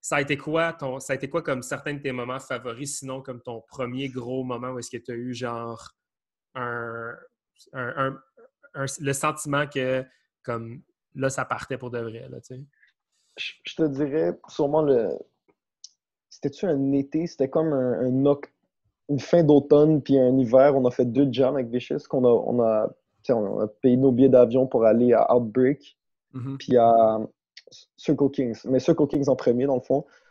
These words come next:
Speaker 2: Fait qu'on est juste allé là. Ma mère m'a dit, « Ah ouais, tu vas avec Victor, y a pas de problème. » On aurait dormi chez des amis. Même shit en Floride, là, on a booké une cha-, on est resté dans la chambre d'hôtel de quel-, quel-, fait que c'était vraiment <laughs> B-Boy style, le voyage,
Speaker 1: Ouais, ouais.
Speaker 2: tu sais. Mais comme, c'était les, c'était deux jams que comme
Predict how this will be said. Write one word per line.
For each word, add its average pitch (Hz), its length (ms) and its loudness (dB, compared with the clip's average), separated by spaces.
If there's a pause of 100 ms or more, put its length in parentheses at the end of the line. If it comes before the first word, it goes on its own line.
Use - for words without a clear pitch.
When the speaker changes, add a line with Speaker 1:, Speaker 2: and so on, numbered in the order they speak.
(460)
Speaker 2:
Fait 135 80 8
qu'on 135 140 4
est 139 80 6
juste 139 120 0
allé 135 200 8
là. 123 260 10
Ma 120 140 2
mère 120 240 2
m'a 117 100 0
dit, « 113 100 0
Ah 143 120 6
ouais, 120 160 6
tu - 120 -10
vas 113 80 6
avec 117 120 2
Victor, 113 340 2
y - 20 4
a 110 60 0
pas 113 100 -2
de 110 40 -8
problème. » 110 500 0
On 117 160 -2
aurait 123 140 4
dormi 123 340 2
chez 127 160 -2
des 120 340 0
amis. 123 360 2 (380)
Même 139 200 4
shit 143 160 2
en 135 80 6
Floride, 127 420 4
là, 131 80 6
on 123 120 6
a 123 60 4
booké 123 280 -2
une 127 100 2
cha-, - 160 -4
on 143 160 4
est 139 60 6
resté 135 260 0
dans 131 60 2
la 123 80 0
chambre 127 180 -2
d'hôtel 120 320 2
de 110 140 0
quel-, - 280 -8
quel-, 120 160 -2 (220)
fait 143 120 4
que - 60 -2
c'était 147 160 4
vraiment 151 240 6
<laughs> - 0 -
B-Boy 135 360 2
style, - 440 2
le 135 80 6
voyage, 123 420 4
Speaker 1:
Ouais, 123 60 -2
ouais. 123 40 -6
Speaker 2:
tu 143 80 0
sais. 147 40 -2 (500)
Mais 139 120 0
comme, 135 300 2 (120)
c'était - 220 2
les, 131 180 2 (520)
c'était - 200 4
deux 156 280 2
jams 165 500 0
que 131 60 -6
comme 117 380 -4